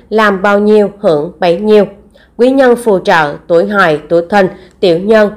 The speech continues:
tuổi Tuất, tuổi Dậu, màu sắc may mắn, màu trắng, màu tím.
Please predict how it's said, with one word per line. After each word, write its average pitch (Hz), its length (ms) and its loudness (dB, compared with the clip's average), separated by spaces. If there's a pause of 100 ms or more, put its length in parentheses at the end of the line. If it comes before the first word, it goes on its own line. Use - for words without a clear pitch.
(180)
tuổi 175 260 0
Tuất, 277 160 4 (180)
tuổi 175 220 -2
Dậu, 165 240 2 (240)
màu 208 160 0
sắc 269 280 -8
may 226 160 2
mắn, 190 280 0 (180)
màu 208 180 2
trắng, 196 460 -2
màu 196 180 0
tím. 170 460 0